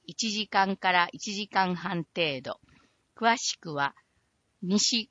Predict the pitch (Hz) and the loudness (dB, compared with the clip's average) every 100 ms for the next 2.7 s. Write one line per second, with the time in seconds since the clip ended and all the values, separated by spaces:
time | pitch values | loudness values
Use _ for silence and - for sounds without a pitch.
0 | - 208 220 220 180 196 208 - 196 - | -2 4 6 6 4 2 0 2 0 0
1 | 180 160 - 151 139 120 - 208 202 202 | 0 0 -2 -4 -4 -6 -2 2 4 4
2 | 185 - 165 147 127 110 110 | 2 -2 -2 -2 -6 -12 -12